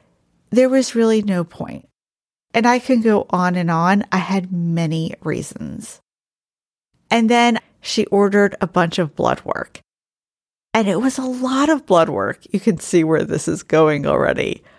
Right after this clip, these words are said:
There was a lot of blood work. And I said to the nurse, I said, "How is this all just standard testing?"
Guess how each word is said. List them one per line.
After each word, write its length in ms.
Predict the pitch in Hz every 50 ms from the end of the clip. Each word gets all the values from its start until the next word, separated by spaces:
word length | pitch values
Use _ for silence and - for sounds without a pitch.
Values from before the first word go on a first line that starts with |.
| _ _ _ _ _ _ _ _ _ _ _ _ _ _
There 180 | - 240 254 269
was 200 | 269 269 262 - - -
a 120 | 202 202
lot 480 | 202 202 196 202 196 202 208 220 208 -
of 180 | 208 202 -
blood 280 | - - 180 196 208 220
work. 420 | 202 - - - 143 - - - - -
And 120 | 208 208
I 120 | 202 196 196
said 320 | - - - 208 214 220
to 140 | - 240 247
the 100 | - 226
nurse, 580 | 208 180 175 175 190 202 190 - - - - - _ -
I 100 | - 196
said, 480 | - - - 214 196 196 190 180 180 - - - - - _ _ _
"How 360 | - - 208 220 247 277 311
is 180 | 330 330 294 -
this 200 | - 226 220 - - -
all 300 | 190 180 196 220 233 226
just 260 | - - 190 175 -
standard 640 | - - - - 180 175 180 202 214 214 196 190 190
testing?" 720 | - - - 196 196 - - - - 92 - 123 - -